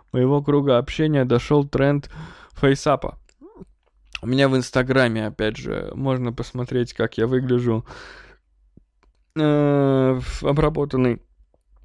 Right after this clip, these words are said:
фильтром фейсап. Мы сфоткали всех, э, наших друзей, друг друга, все д-, э, и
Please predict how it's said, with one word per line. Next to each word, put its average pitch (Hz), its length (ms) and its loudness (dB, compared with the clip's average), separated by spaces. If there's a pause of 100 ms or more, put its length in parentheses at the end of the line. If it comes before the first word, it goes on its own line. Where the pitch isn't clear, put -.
(260)
фильтром 131 460 0 (240)
фейсап. 135 560 0
Мы 135 480 0
сфоткали 127 540 -2
всех, - 440 -2
э, 110 280 2
наших 120 320 -2
друзей, 127 540 2
друг 117 220 0
друга, 127 340 0
все 113 300 -2
д-, 139 200 -6
э, 120 240 0
и 123 260 -2